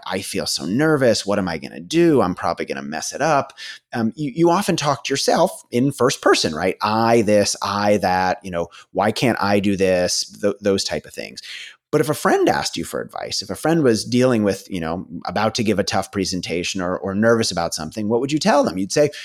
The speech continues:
"You're gonna be fine. You're gonna do a great job. You know, you're, uh, you're really smart. Uh, go get 'em, Jonah. You c-, you can do it." Part of that is, is yes, we're not dealing with the situation. The other person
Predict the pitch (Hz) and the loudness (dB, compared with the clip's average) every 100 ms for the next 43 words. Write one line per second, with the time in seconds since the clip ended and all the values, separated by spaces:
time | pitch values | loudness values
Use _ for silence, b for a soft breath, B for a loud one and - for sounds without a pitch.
0 | B 143 165 240 247 240 - 160 165 151 | B -2 0 2 4 2 2 2 4 4
1 | 107 143 214 214 110 220 - 120 - - | 2 2 0 2 2 2 2 2 2 4
2 | 214 190 113 98 131 127 131 147 156 170 | 4 4 4 0 0 2 2 2 2 2
3 | 170 - 156 160 175 185 208 208 - 208 | 0 0 0 0 0 2 4 2 2 4
4 | 185 120 - B B 135 127 190 190 202 | 6 4 0 B B -8 2 4 6 6
5 | 165 135 123 107 90 131 202 - 202 214 | 4 4 4 4 4 2 2 4 4 4
6 | 190 180 156 85 - B B - 294 381 | 4 6 6 4 -2 B B 0 4 4
7 | 170 110 127 127 143 135 104 80 95 - | 6 6 4 2 0 0 0 0 -2 -2
8 | 117 135 123 98 104 101 98 95 101 - | 0 2 2 0 0 0 0 -4 -6 -4
9 | 90 80 65 65 104 101 101 120 - 80 | -4 -4 -6 -6 -4 0 2 0 -2 -6
10 | - | -6